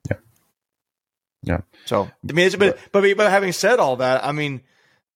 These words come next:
Speaker 2: there's a lot of youth there that they're, they're gonna build together going forward.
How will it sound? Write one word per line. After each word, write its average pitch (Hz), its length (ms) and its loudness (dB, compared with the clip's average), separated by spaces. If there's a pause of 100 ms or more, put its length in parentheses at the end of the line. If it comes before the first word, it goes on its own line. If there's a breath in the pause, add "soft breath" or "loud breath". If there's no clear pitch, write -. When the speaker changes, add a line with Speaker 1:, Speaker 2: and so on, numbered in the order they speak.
Speaker 2:
there's 202 180 2
a 226 60 0
lot 151 400 2
of 117 180 -6
youth 139 400 -6
there 214 300 4
that 135 180 -6
they're, 151 180 4
they're 156 160 -2
gonna 180 220 2
build 139 420 0
together 131 520 0
going 139 320 0
forward. 156 540 2